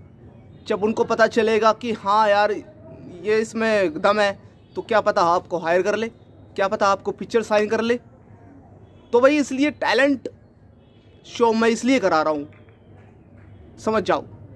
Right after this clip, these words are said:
जैसे कि वो जो यूथ फेस्टिवल की जो वीडियो मैंने डाली थी, तीन चार लड़कियाँ वायरल हुई है मेरी वीडियो के ज़रिए,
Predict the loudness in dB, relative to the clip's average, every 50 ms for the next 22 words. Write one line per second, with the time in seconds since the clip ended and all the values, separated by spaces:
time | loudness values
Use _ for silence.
0 | -20 -20 -20 -20 -20 -20 -20 -20 -20 -12 -12 -4 2 4 4 4 4 0 0 0
1 | 0 4 4 6 6 4 2 2 0 2 2 2 0 -4 -4 -4 -4 -4 0 0
2 | -2 -2 -2 -2 -4 -4 -4 -4 -6 -8 -6 -4 -2 -2 -2 -2 -2 -2 -2 -2
3 | 0 0 2 2 4 2 2 0 -2 -6 -8 -8 -10 -16 -20 -20 -20 -12 -8 -6
4 | -6 -2 2 2 2 4 2 2 2 2 0 2 2 4 4 4 4 4 4 4
5 | 4 4 2 2 0 0 0 -2 -6 -12 -20 -20 -20 -20 -8 -4 -2 0 0 0
6 | 0 0 -2 -2 -4 -2 -2 -2 -2 -2 -4 -6